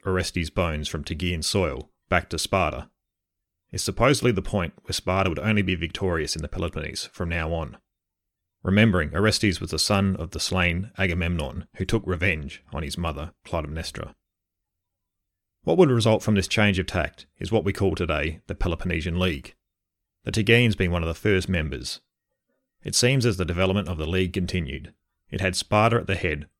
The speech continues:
with all the other members swearing an oath to them. The other members had no responsibility towards each other, just to Sparta. Although it would seem from this that the members were just client states to Sparta, the members still had much freedom within the League,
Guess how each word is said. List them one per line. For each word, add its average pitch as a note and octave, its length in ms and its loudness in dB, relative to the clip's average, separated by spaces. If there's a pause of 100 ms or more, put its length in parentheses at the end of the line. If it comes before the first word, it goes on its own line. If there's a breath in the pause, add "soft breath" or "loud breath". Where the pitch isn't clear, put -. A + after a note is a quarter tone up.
(120)
with - 100 -4
all G2 140 6
the G2 100 4
other F2 120 2
members E2+ 340 -2
swearing E2 340 -2
an D2+ 60 -2
oath D2+ 220 -6
to - 100 -10
them. E2 300 -4 (1120)
The - 80 4
other C3+ 120 6
members B2 280 4
had F#2 120 0
no G#2 140 4
responsibility F2 640 0
towards E2+ 320 -2
each D#2 180 -4
other, D#2+ 320 -2 (220)
just - 320 -2
to - 80 -4
Sparta. D2+ 420 -2 (1400)
Although A#2 260 6
it D#3+ 60 6
would B2 120 2
seem G#2 380 4
from F#2 160 2
this C#2 360 -4 (340)
that - 100 -12
the F2+ 60 0
members G#2+ 340 4
were F#2 60 -2
just G2 240 -2
client G2 340 0
states F2+ 280 -2
to - 100 -6
Sparta, F2 480 0 (480)
the - 80 -4
members C#3+ 260 4
still A#2 220 2
had G2+ 240 0
much G2+ 180 -2
freedom D#2+ 420 -2
within E2 260 -4
the E2+ 60 -4
League, F2+ 360 -2